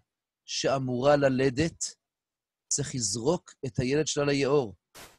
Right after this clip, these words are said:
נשים יולדות בתאריך שאמורות ללדת. אמ, כך בטבע,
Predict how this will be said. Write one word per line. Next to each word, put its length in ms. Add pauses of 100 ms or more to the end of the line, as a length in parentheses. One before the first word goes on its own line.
(200)
נשים 440
יולדות 520
בתאריך 500
שאמורות 500
ללדת. 480 (720)
אמ, 560
כך 200
בטבע, 540